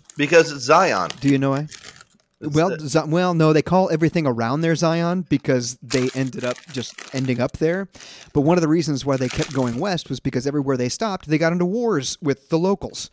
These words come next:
Speaker 1: Mm.
Speaker 2: Just, like, literal bloody-ass wars. So they kept, they, they, they needed to find some place that was suitable for them that nobody else wanted to take from them,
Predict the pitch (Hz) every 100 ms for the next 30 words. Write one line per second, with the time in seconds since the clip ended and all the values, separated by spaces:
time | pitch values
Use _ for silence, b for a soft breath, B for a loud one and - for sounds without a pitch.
0 | - 165 214 180 123 - 160 - 170 160
1 | 139 135 151 190 196 196 190 185 - 131
2 | 127 147 156 160 147 139 139 - - 120
3 | 143 151 98 104 - 156 139 - 151 -
4 | 139 131 139 123 139 135 139 175 196 -
5 | 165 175 196 - 123 127 113 113 143 135
6 | - 143 143 143 127 117 127 170 220 -
7 | B B 147 143 143 147 156 143 135 139
8 | - 131 113 110 131 131 180 170 175 185